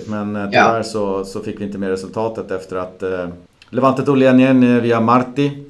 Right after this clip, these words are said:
Speaker 1: Sen var det ju Cheryshev som kontrade, eller, eh, svarade direkt med ett ett och, eh, två ett. Marti igen och sen hade vi en Parejo-straff, eh, i början av andra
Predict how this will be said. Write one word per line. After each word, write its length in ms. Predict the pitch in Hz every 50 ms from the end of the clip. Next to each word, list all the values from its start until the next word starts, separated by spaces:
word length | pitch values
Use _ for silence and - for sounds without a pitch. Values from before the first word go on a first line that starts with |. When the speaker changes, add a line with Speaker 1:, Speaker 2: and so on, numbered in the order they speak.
| - _
Speaker 1:
Sen 200 | - - 113 113
var 120 | 113 110
det 60 | 110 110
ju 120 | 110 107
Cheryshev 600 | 104 - 123 117 120 127 120 - - 131 123 117
som 480 | - - 117 110 110 107 107 104 104 98 -
kontrade, 500 | - 123 117 110 101 101 113 113 110 107
eller, 680 | 107 107 104 107 110 113 110 110 107 107 107 107 104
eh, 60 | 101 101 101 101 - - - _
svarade 520 | - - - 135 123 123 123 120 127 127 127 123 -
direkt 420 | 123 113 123 123 135 131 - -
med 400 | 123 117 113 113 113 110 110 127 127
ett 160 | 127 - 127
ett 280 | 127 139 131 135 - - - - - - 104 -
och, 400 | - 113 110 107 107 - - - 110 113
eh, 60 | 110 104 -
två 220 | - 131 135 131 131
ett. 280 | 135 131 - - - -
Marti 440 | 127 117 123 127 123 123 - - 127 127 127
igen 500 | 127 117 110 120 120 120 120 120 120 120
och 80 | 120 117
sen 180 | - 117 110
hade 240 | 107 110 110 107 107
vi 160 | 107 107 107
en 300 | 107 107 107 104 107 104 101 -
Parejo-straff, 720 | 117 117 120 120 - - - 113 110 - 131 131 117 - - - - - _ _ _ _ _ -
eh, 200 | 107 107 107 107
i 80 | 107 107
början 240 | 104 120 117 113 113
av 60 | 113
andra 340 | 117 110 107 110 110 110 107